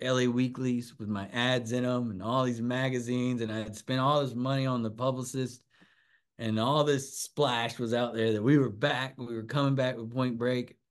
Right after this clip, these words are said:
And I remember I, like, left L A 'cause it was, like,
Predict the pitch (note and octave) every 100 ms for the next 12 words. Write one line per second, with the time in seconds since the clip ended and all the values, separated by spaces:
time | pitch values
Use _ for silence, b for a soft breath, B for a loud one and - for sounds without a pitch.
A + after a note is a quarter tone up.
0 | _ _ _ _ _ _ _ _ - A2+
1 | A#2 A2+ A#2 C#3 D3 D#3 C#3+ C3+ B2+ A#2
2 | A2+ A2 G#2+ A#2+ C3+ C3+ A2+ G#2+ F#2+ G#2
3 | F#2+ F#2 F2+ G2+ G2+ G#2+ G#2 G2+ F2+ -